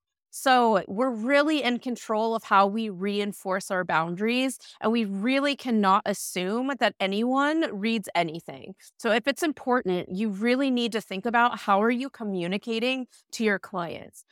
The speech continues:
which is the title of this podcast, because your client experience starts with your communication. A lot of people think client experience is like a welcome basket after they've hired you, and that's,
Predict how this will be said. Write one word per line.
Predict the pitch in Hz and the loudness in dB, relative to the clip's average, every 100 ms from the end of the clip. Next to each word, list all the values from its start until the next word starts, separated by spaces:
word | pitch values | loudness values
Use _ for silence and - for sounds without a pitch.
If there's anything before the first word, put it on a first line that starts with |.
| _ - | _ -2
which | 240 240 | -2 2
is | 226 233 - | 4 4 0
the | 208 | -6
title | - 302 349 302 254 | 0 2 4 6 4
of | 214 | 2
this | 208 208 | -2 -6
podcast, | - 277 262 - 180 139 - - | 2 2 2 0 -4 -4 -8 -8
because | 226 247 214 - _ - | -2 0 0 -2 _ -10
your | 190 208 254 294 | -2 2 2 2
client | - 226 214 254 277 | -6 0 0 0 -2
experience | 220 - - 185 185 214 254 294 302 - _ _ | -6 -10 -8 -4 -2 2 2 0 -2 -12 _ _
starts | - - - 208 214 285 - - | -18 -14 -2 4 4 4 -2 -12
with | 240 247 233 | -6 -2 4
your | 220 | 4
communication. | - 208 196 170 - 160 - - - 190 _ - | 2 -2 0 -2 -8 -12 -12 -14 -14 -20 _ -8
A | 180 | 0
lot | 202 247 | 4 4
of | 285 | 2
people | 294 269 262 | -2 -4 -4
think | - 247 - | -2 -4 -4
client | - 226 226 | -2 -2 -2
experience | - - 190 185 208 226 - | -6 -8 -4 -2 0 0 -4
is | 190 | -4
like | 196 185 - _ _ _ _ - | 0 0 -2 _ _ _ _ -2
a | |
welcome | 196 180 185 226 214 185 | 0 4 4 4 -2 0
basket | 165 156 - 170 160 - | -2 -4 -8 -8 -8 -6
after | 175 - 180 | -8 -6 -6
they've | 180 170 | -6 -6
hired | - 180 196 165 151 | -2 0 0 -6 -8
you, | - 117 117 - | -10 -10 -8 -6
and | 175 | -2
that's, | 170 160 - - | 2 2 0 -16